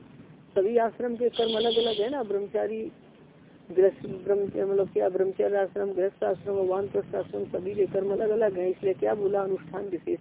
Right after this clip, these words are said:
या कर्म विशेष। तो देखेंगे कि ये कर्मणाम से लेना है शास्त्रीयाणाम अनुष्ठान विशेषाणाम, अथवा शास्त्रीय कर्मणाम भी कह सकते हैं। शास्त्रीय कर्म, संशय का अर्थ है कथयसी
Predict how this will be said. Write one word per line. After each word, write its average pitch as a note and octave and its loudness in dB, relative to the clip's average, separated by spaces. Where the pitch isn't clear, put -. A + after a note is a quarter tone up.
या C3 -4
कर्म - -6
विशेष। - -8
तो E3+ 2
देखेंगे F#3 2
कि G3+ 0
ये D#3+ 2
कर्मणाम G3 4
से G3+ 4
लेना G3+ 4
है G3+ 4
शास्त्रीयाणाम G3 0
अनुष्ठान F#3+ -2
विशेषाणाम, F#3+ -2
अथवा G3+ 0
शास्त्रीय G3+ -2
कर्मणाम G#3+ -2
भी A3 -2
कह G#3+ 2
सकते F#3 -2
हैं। F#3+ 2
शास्त्रीय F#3+ -2
कर्म, E3 0
संशय F3+ -2
का G#3 2
अर्थ F#3 2
है G3 2
कथयसी D#3+ -2